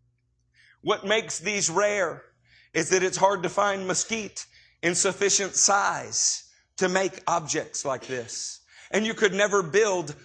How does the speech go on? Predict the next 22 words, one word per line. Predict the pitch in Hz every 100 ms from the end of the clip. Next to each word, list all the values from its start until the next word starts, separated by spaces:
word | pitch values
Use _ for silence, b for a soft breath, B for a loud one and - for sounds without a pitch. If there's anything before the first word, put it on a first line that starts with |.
| B
a | 160
house | 165 180 180 151 - - - B -
out | 156
of | 143 147
mesquite. | 147 - 160 139 123 - - b b
It'd | 139 165
have | 165 -
to |
be | 156 170
a | 160
house | 165 160 -
for | - 156 147 143 _ _ _ _ _ _
dolls | - 151 139 117 - 127
or |
something. | 113 127 113 113 113 - _ _ _ _ _ _ _ _ _ _ _ _ _ _ _ -
Acacia | 139 - 175 180 - 151
wood | 147 160 139 123 - _ _ _ _ _ _ _ _
is | - 147
the | 160
biblical | 135 151 160 - 147
shittim | - 170 160 151 139 135
tree. | - 147 131 123